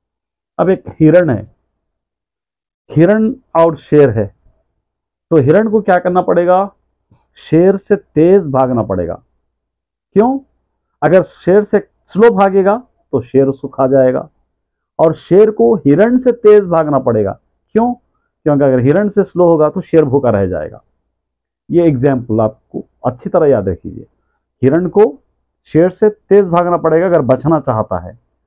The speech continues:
अगर शेर को हिरण से तेज भागना है क्योंकि अगर वो खाना चाहता है। तो ये दोनों में competition। उसी तरह हमारे लिए भी जो हमारा अगला students है,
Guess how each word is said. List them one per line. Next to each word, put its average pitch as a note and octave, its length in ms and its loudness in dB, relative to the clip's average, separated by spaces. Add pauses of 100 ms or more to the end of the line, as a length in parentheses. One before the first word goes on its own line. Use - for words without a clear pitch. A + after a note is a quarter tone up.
(260)
अगर C3+ 200 0
शेर A3 260 0
को A3+ 80 0
हिरण A3+ 220 2
से A3+ 120 -2
तेज G#3+ 220 2
भागना G3+ 400 -2 (540)
है G3 200 0
क्योंकि G3+ 320 -2
अगर F#3+ 220 0
वो A#3 240 0 (320)
खाना C#3+ 300 0
चाहता G#2 400 -6
है। F#2+ 60 -12
तो - 180 -8
ये G#3 60 0
दोनों C4 300 2
में B3+ 120 0
competition। C#3 640 -4 (260)
उसी D#3 300 -2
तरह B3 220 -2
हमारे A#3+ 480 0
लिए F#3+ 220 2
भी F3+ 220 -2 (320)
जो F#3+ 240 2
हमारा G#3+ 300 0
अगला D#3+ 340 0
students D3 560 -2
है, G#2 100 -4